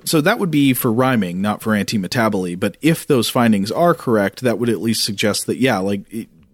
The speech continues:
<laughs> if you're not sufficiently primed to be on guard about the dangers of mistaking rhyme for reason, you might actually be, uh,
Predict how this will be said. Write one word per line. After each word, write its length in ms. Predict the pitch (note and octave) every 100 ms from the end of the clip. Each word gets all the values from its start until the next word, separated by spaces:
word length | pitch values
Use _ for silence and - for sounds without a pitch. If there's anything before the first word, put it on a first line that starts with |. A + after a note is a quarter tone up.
| _ A#2+
<laughs> 840 | A#2 A#2 - G3 - - - -
if 140 | B2+
you're 100 | C#3
not 220 | C#3 D#3 B2
sufficiently 520 | C#3 C#3 D3+ B2+ A2+
primed 580 | - D3+ B2+ C3 B2+ A#2
to 200 | - -
be 180 | A2+ -
on 400 | A#2 A2+ G#2+ F#2
guard 540 | G#2 G#2+ G2 F2+ F#2
about 280 | F#2+ G2 -
the 80 | G#2
dangers 680 | G#2+ G2+ G#2+ G#2 G2 F#2+ G2
of 180 | F#2
mistaking 760 | G#2+ G2 - - G#2 - G2+ G2
rhyme 300 | G#2 G2+ F#2+
for 160 | -
reason, 560 | G2 A#2+ A#2 A2 G2 F#2 - - _
you 180 | B2 A2+
might 320 | A#2 A#2+ A2 _ _ _
actually 400 | A#2 A2+ - A2
be, 480 | F#2+ A#2+ A#2+ A2 G2+
uh, 420 | - G2+ F#2 F2+